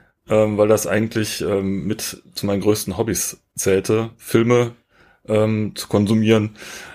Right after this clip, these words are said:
Ähm, also egal, ob's jetzt Science Fiction war, Komödien oder, ähm, irgendwelche anderen Genres. Ähm, ich hab's geliebt,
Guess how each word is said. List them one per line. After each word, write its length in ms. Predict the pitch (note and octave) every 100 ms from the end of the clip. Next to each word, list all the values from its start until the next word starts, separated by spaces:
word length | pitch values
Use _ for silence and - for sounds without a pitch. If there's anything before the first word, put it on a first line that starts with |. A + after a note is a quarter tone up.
| _ -
Ähm, 540 | G2+ G2 G2 G2 G2 _
also 600 | - F#2+ G2+ G2 F#2+ - _ _
egal, 280 | - G2 G#2+
ob's 160 | F2+ -
jetzt 180 | - -
Science 280 | G#2 G2 -
Fiction 420 | A2 - A2+ G2
war, 340 | G2+ G2 F#2+
Komödien 500 | - F#2 G2 G2 G2
oder, 420 | F#2+ F#2 F2+ F2+ F2+ F2+
ähm, 560 | F#2+ F#2+ F2+ F#2 - _ _ _ _
irgendwelche 280 | - G2+ G#2
anderen 280 | G2+ G#2+ G2
Genres. 520 | F#2+ G2+ G#2+ A#2 - - - - - _ _ -
Ähm, 560 | G2 G2+ G2+ G2 - _ -
ich 180 | A#2
hab's 200 | B2+ -
geliebt, 500 | A#2+ G#2 C3 - -